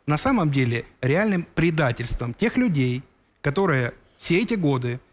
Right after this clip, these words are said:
требуют от власти – и от оппозиции тоже решить вопрос благосостояния,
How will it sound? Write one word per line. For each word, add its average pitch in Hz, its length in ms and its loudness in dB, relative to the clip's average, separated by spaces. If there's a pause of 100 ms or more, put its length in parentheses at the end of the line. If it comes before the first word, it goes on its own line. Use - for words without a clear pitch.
(160)
требуют 139 460 0
от 135 120 -6
власти – 120 560 -2 (400)
и 147 80 2
от 143 140 0
оппозиции 143 540 0
тоже 127 340 -4 (100)
решить 151 360 0
вопрос 190 340 0
благосостояния, 143 1000 0